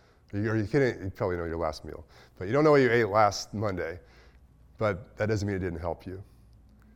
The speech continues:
And there's something about just sitting down with God and opening His Word and feeding your spirit. Like, it, it gives us His Spirit as we do that with a hungry heart. Sometimes we feel it, sometimes we don't,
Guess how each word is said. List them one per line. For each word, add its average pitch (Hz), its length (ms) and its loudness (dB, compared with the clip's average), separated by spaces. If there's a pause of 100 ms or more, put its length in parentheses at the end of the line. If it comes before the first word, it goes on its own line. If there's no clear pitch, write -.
(200)
And 87 120 -8
there's 92 160 -6
something 104 280 -4
about 92 140 -4
just - 360 -8
sitting 131 280 -2
down 107 300 -2
with 95 160 -10
God 85 320 -4
and 87 100 -12
opening 104 320 -8
His 90 140 -10
Word 85 380 -10 (600)
and 82 480 -10
feeding 101 420 -6
your 92 120 -8
spirit. 80 440 -10 (520)
Like, 85 220 -8
it, 92 120 -6 (680)
it 95 200 -8
gives 92 260 -6
us 82 200 -8
His 82 140 -12
Spirit 78 380 -10
as 80 200 -10
we 80 60 -12
do 78 160 -12
that 76 120 -10
with 78 140 -14
a 80 40 -14
hungry 78 280 -12
heart. 78 320 -14
Sometimes 117 320 -2
we 117 80 0
feel 120 300 4
it, 131 100 0 (280)
sometimes 90 380 -10
we 85 80 -8
don't, 80 280 -10